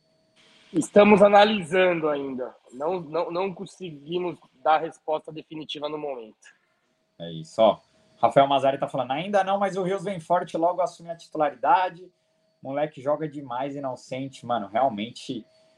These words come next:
Speaker 2: Richard Rios, cara, o que ele jogou de bola no Maracanã, ele, ele impressionou todo mundo. Carol Rastelli tá, tá impressionada com o futebol de Richard Rios.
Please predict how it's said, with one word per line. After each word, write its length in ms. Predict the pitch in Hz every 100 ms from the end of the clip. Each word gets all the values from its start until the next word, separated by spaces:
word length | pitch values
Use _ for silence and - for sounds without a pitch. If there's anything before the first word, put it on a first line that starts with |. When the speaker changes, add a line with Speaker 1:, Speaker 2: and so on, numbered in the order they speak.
| _
Speaker 2:
Richard 540 | - 110 - 123 113 104
Rios, 680 | 98 117 123 - - - -
cara, 220 | 113 101
o 60 |
que 100 | -
ele 80 | 113
jogou 260 | 131 135 131 117
de 120 | 110
bola 240 | 107 113
no 80 | 113
Maracanã, 720 | 113 110 107 104 98 104 113 117
ele, 260 | 120 113 - _ _ _ -
ele 140 | 113
impressionou 520 | 110 120 120 127 117
todo 260 | 120 117 143
mundo. 240 | 127 107
Carol 360 | 101 110 127 143
Rastelli 560 | 143 - - 123 135 151
tá, 600 | 151 156 156 147 120 - _ _ _ _ _ _ _
tá 120 | 131 135
impressionada 840 | 131 160 160 208 170 151 160 143
com 240 | - 139
o 40 | 135
futebol 640 | _ - 113 123 120 110 _ _ _ _ _ -
de 200 | 113 120
Richard 480 | 123 120 113 113
Rios. 580 | 101 117 143 143 - -